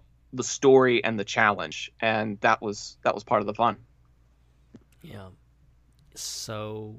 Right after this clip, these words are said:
Speaker 2: so true.
Speaker 1: Okie dokie. I guess we're on to our number threes then, huh?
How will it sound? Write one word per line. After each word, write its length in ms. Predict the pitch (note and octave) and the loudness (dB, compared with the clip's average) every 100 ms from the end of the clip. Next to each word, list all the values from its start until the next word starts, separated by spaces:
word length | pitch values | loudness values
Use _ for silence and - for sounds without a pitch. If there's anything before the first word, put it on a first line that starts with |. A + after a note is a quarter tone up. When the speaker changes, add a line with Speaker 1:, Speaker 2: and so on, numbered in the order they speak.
| - | -20
Speaker 2:
so 580 | - - - - G2 G2 | -20 -16 -14 -12 -12 -12
true. 400 | - F2 D#2+ - _ _ _ _ _ _ _ - - | -16 -18 -20 -20 _ _ _ _ _ _ _ -20 -8
Speaker 1:
Okie 720 | E3+ F3 E3 C#3+ B2 - - C3+ | 0 4 6 4 2 -4 -10 4
dokie. 460 | E3+ G3+ - B2+ | 6 6 6 2
I 80 | G#2 | 4
guess 260 | B2 C#3 - | 2 0 2
we're 140 | D3+ | 4
on 140 | D3+ C#3+ | 4 4
to 140 | D3+ | 2
our 40 | |
number 220 | D3+ D3 D3+ | 2 2 0
threes 380 | D3+ F3 G#3+ | 2 2 2
then, 180 | B2+ F#2 | 2 2
huh? 320 | G#2+ D#3 G#2+ | 4 4 2